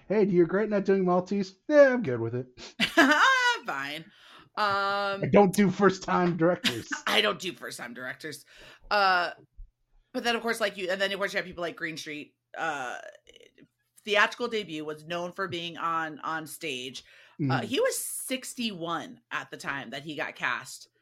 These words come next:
Speaker 1: You hear
Speaker 2: in
Speaker 1: that,
Speaker 2: this
Speaker 1: kids? Don't
Speaker 2: movie.
Speaker 1: give up on your dreams. He was
Speaker 2: Never
Speaker 1: sixty-one
Speaker 2: give up
Speaker 1: when he
Speaker 2: on, he was sixty-one. He was sixty-one. And what's so funny is, like,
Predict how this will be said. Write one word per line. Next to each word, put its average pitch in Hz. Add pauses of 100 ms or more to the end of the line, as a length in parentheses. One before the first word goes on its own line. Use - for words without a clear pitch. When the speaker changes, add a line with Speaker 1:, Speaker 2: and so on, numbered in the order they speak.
(380)
Speaker 1:
You 127
hear 165
Speaker 2:
in 175
Speaker 1:
that, 175
Speaker 2:
this 151
Speaker 1:
kids? 160
Don't 156
Speaker 2:
movie. 156
Speaker 1:
give 170
up 165
on 190
your 160
dreams. 151
He 165
was 165
Speaker 2:
Never 165
Speaker 1:
sixty-one 151
Speaker 2:
give -
up 127
Speaker 1:
when -
he 131
Speaker 2:
on, - (300)
he 226
was 226
sixty-one. 240 (340)
He 233
was 233
sixty-one. 240 (280)
And 330 (760)
what's 254
so 254
funny 226
is, 196
like, 190